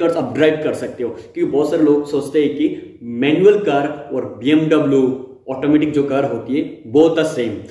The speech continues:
पर दोनों भी same नहीं, उसका अलग process है और इसकी अलग process है, ठीक है। तो हम क्या सोचते हैं कि ब-, ये इसमें तो manual में तो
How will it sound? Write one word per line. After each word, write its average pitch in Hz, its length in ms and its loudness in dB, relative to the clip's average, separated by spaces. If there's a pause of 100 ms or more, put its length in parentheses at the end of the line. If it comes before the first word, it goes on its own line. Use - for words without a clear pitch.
(120)
पर 131 160 -8
दोनों 147 200 2
भी 180 80 6
same 151 200 0
नहीं, 151 160 6
उसका 151 320 0
अलग 147 280 2
process 147 360 -2
है 160 80 0 (240)
और 147 120 4
इसकी 147 240 0
अलग - 320 2
process 123 340 -4
है, 107 80 -8 (240)
ठीक 185 120 -2
है। 196 80 2 (180)
तो - 80 -14
हम 156 160 0
क्या 208 120 4
सोचते 165 340 0
हैं - 260 -8
कि 143 80 -8
ब-, 131 420 -4
ये 143 100 4
इसमें 156 340 0
तो 165 120 2
manual 160 420 4
में 170 100 0
तो 170 60 -2